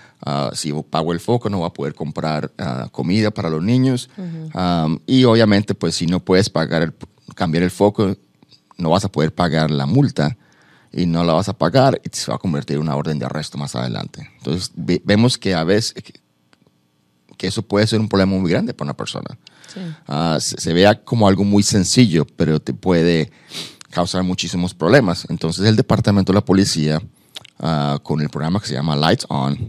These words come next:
Speaker 1: ah, se unieron y vamos a comenzar a dar, ah, los cupones,
Speaker 2: Qué bien.
Speaker 1: ah, a los ciudadanos cuando los paran por, cuando tienen una luz,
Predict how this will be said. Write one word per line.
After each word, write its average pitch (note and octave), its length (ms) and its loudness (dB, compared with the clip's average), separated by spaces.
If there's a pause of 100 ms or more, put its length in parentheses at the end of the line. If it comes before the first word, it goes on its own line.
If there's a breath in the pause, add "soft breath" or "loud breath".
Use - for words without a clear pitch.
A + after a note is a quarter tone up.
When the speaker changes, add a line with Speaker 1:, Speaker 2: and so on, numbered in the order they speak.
(440)
Speaker 1:
ah, C#2 340 -4
se D#2+ 180 -4
unieron F#2+ 540 0 (440 soft breath)
y D#2+ 100 -4
vamos D#2+ 340 -2
a D#2 280 0
comenzar D2+ 540 -4
a D#2+ 80 -2
dar, D#2 380 -2 (120)
ah, C2+ 400 -2
los A#1+ 340 -4
cupones, G#2 680 0 (800 loud breath)
Speaker 2:
Qué - 120 -12
bien. D3+ 160 -6
Speaker 1:
ah, D#2 280 2 (100)
a E2+ 100 0
los D#2+ 120 0
ciudadanos F2 420 2
cuando E2 240 -2
los D#2+ 160 -4
paran F2 340 0
por, C#2+ 640 -6 (180)
cuando E2+ 180 -4
tienen F2+ 200 -4
una E2+ 80 -2
luz, E2+ 340 -4